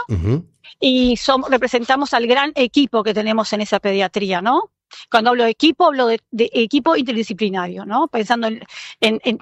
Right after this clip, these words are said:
Speaker 2: toda la enfermería, licenciados de enfermería, los médicos pediatras, eh, somos un, un, un equipo muy sólido en eso. Hace, en el dos mil veinticuatro comenzamos un proyecto,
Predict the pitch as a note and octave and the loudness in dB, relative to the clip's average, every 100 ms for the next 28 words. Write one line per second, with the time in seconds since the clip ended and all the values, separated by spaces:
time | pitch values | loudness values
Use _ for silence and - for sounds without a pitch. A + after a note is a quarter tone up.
0 | _ D#4+ D#4+ C4+ A#3+ A3 G#3+ A3 D#4+ F4 | _ 4 4 2 0 -2 0 2 4 4
1 | D4 A#3+ A3+ B3 B3 A3 G#3 G#3 G3+ G#3 | 2 -2 0 2 2 0 -4 -2 -2 -2
2 | B3 D#4 E4 D#4+ B3 G#3 F#3+ G#3 B3 A#3+ | 2 4 4 2 0 -4 -4 -2 0 0
3 | A#3 G#3 G3+ G3 A3+ D4 D4+ D#4+ F4 - | -2 -6 -4 -2 2 2 2 0 -2 -4
4 | - - - - - - A#3+ A#3 G#3+ G#3 | -18 -20 -20 -20 -20 0 2 4 2 0
5 | G#3+ - B3+ - C#4 C4 A#3+ - A#3 - | -4 -6 -8 -4 -4 0 -2 -2 -6 -6
6 | B3+ - A#3 A#3 - A3+ A3+ B3+ A#3+ B3 | -10 -4 -4 -4 -2 -2 0 0 0 0
7 | A#3+ A#3+ A#3 G#3 G#3 F3 - - _ _ | 0 2 4 2 2 -2 -8 -16 _ _
8 | - - - - - - - C4+ C#4 D4 | -20 -16 -14 -12 -14 -16 -2 -2 2 4
9 | C4+ B3+ B3 B3 A#3+ B3+ C#4+ D4 C4+ B3+ | 6 6 4 2 0 2 2 2 0 0
10 | D#4+ E4 F4+ F#4 C#4 B3+ B3+ B3+ C4 C4 | 2 2 0 0 0 0 0 0 0 -2
11 | A#3+ A#3+ A#3+ - D#4+ - | 0 0 -2 0 -2 0